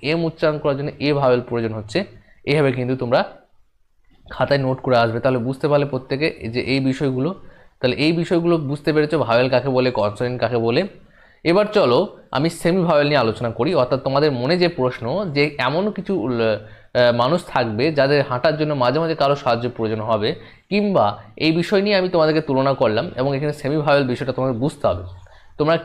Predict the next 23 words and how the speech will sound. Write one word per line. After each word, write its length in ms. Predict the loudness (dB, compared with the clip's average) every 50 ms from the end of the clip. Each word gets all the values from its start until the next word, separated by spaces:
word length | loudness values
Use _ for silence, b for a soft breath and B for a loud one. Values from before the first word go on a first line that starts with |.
| -6 -10 -8 -2 0
কেউ 120 | 0 2
বলতে 320 | 2 2 2 0 2 2
পারবে 220 | 2 2 2 2 0
যে 100 | -2 -2
সেমি 280 | -4 -6 -6 -4 -2
ভাওয়েল 280 | 0 2 2 2 2 0 -2 -4 -2
কত-, 220 | 0 0 0 0
কতগুলি 340 | -2 -2 -2 0 0 0 2
রয়েছে? 340 | 2 2 0 0 -2 -6 -16 -18 _ _ -20 -20 -20 _ _ -20 _ _ _ _ -20
সেমি 320 | -8 -2 -2 0 2 4
ভাওয়েল 300 | 4 4 4 4 4 4
রয়েছে 220 | 2 2 2 2 0
তোমাদের 280 | 2 2 2 2 2
মোট 280 | 0 0 0 0 0 0 0
কতগুলি 340 | 0 0 2 2 2 2 2
রয়েছে 220 | 2 2 2 0
বলতে 260 | 0 0 0 0 2
পারবে? 180 | 2 2 2 0
সেমি 300 | -4 -4 -6 -4 -2 -2
ভাওয়েল 300 | 0 2 2 2 2 2
রয়েছে 400 | 0 -2 -2 -2 -2 -4 -4 -4 -6 B B B B B B -8
মোট 340 | -4 -2 0 0 0 0 -4
দুটি। 640 | -10 -6 -4 -4 -4 -4 -2 -4 -2 -2 -2 -4